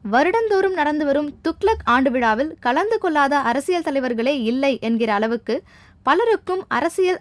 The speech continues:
ஆலோசகராக விளங்கியவர் சோ. முக்கியமாக ஜெயலலிதாவின் அரசியல் பயணத்தில் சோவின் அட்வைஸ்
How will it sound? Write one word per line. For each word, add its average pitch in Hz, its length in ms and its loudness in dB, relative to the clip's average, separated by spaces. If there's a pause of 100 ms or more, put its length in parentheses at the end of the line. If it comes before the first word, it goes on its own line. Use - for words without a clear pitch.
ஆலோசகராக 285 680 2
விளங்கியவர் 233 500 -2 (180)
சோ. 208 160 -2 (460)
முக்கியமாக 302 760 2 (100)
ஜெயலலிதாவின் 339 680 0
அரசியல் 294 480 0
பயணத்தில் 269 580 -2 (120)
சோவின் 349 300 0 (100)
அட்வைஸ் 226 340 2